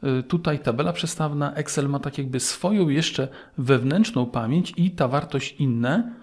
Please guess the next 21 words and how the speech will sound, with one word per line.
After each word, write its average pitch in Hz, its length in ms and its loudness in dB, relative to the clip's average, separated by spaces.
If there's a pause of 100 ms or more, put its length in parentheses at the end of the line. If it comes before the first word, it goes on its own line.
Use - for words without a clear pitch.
(200)
jest 202 400 2
zapisana 139 760 0 (300)
dokładnie 120 640 0 (140)
właśnie 117 460 -2
tam, 110 260 -4
ale 175 260 2 (340)
czasami 147 420 2
my 135 120 4
zrobimy 123 420 0
przez 120 240 -6
pomyłkę. 175 560 2 (320)
Zobaczcie, 143 480 2
na 127 80 2
przykład - 320 -6
ktoś 131 180 0
by 131 100 -2
tu 131 140 -6
wstawił 120 500 -4 (280)
przecinek. - 720 -2 (220)
No 170 140 2
i 269 240 2